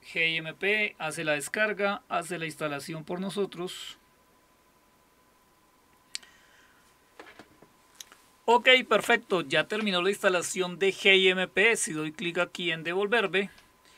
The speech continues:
y doy clic en mi P C, aquí debería estar o deben aparecer las dos ins-, aplicaciones que he instalado, que serían G I M P y Firefox.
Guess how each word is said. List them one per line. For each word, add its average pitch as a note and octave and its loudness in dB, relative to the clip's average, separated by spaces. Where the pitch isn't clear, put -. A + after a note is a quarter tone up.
y E3+ -8
doy E3 -4
clic F#3+ 0
en F#3+ 4
mi F3+ -2
P G3 2
C, G3+ 0
aquí F3+ -6
debería F3+ 4
estar G3 2
o F#3 -4
deben D#3+ -2
aparecer E3 -2
las E3+ -2
dos E3+ -6
ins-, - -10
aplicaciones E3 -6
que F3+ -2
he E3+ 0
instalado, F3+ 0
que C#3+ -10
serían C3+ -6
G E3+ 0
I F3+ 2
M F3 -6
P F3+ 0
y F#3 -6
Firefox. F#3 -6